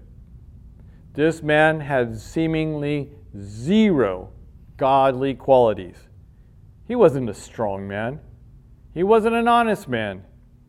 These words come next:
He never even kept his word. All these things can be evidenced by his first name,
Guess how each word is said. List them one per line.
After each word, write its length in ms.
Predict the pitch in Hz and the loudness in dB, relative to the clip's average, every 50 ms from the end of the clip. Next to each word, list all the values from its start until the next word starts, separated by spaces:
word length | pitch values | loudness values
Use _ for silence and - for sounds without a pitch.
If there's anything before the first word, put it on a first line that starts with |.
| _ - | _ -6
He 140 | - 175 208 | -2 -2 0
never 240 | 185 170 170 165 170 | 2 2 2 2 2
even 240 | 175 175 170 165 | 2 0 -2 -4
kept 280 | 170 - 170 170 165 - | -2 0 0 0 0 0
his 140 | 170 156 131 | -4 -4 -4
word. 520 | 123 131 151 160 151 127 104 92 92 - - - - - - - _ - - - - - - _ - - - _ _ - _ _ - | -2 2 4 4 6 4 2 0 -4 -10 -16 -20 -20 -20 -20 -20 _ -20 -20 -20 -20 -20 -20 _ -20 -20 -20 _ _ -20 _ _ 0
All 280 | - 151 165 185 196 202 | 4 8 8 8 8 6
these 280 | 175 196 208 196 185 - | 4 0 -2 -4 -4 -4
things 340 | 165 143 131 123 123 123 | -6 -4 -4 -4 -6 -6
can 160 | - - 139 127 | -8 -8 -8 -6
be 140 | 131 - - | -8 -6 0
evidenced 520 | 135 143 151 156 156 156 156 151 147 147 - | 4 6 6 6 4 0 -2 -2 -4 -2 0
by 180 | 139 123 120 | 0 0 0
his 260 | 107 95 120 113 - | 0 -4 -8 -10 -12
first 520 | - _ - - 208 208 196 208 208 - - | -14 _ -10 -4 -2 -2 -2 -2 -6 -14 -14
name, 340 | 110 95 92 90 87 85 | -14 -14 -14 -14 -20 -20